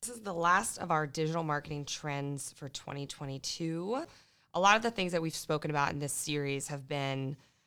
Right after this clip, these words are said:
what do marketers need to do because of, like, cha-, you know, things that are happening,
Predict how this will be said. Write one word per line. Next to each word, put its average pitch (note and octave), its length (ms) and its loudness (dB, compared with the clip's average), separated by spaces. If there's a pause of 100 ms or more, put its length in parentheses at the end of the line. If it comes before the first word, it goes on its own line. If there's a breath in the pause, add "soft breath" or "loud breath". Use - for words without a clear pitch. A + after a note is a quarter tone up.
(160 soft breath)
what D3+ 340 0
do E3 120 -4
marketers E3 520 2
need D#3 180 0
to D#3 100 -4
do C#3+ 600 -2
because C#3 360 -6
of, C#3 160 -10
like, C3+ 260 -4
cha-, D3 340 -4
you D#3 100 -4
know, C#3 100 -2
things D#3+ 360 -2
that D#3 120 -2
are C#3+ 60 -2
happening, C#3+ 800 -6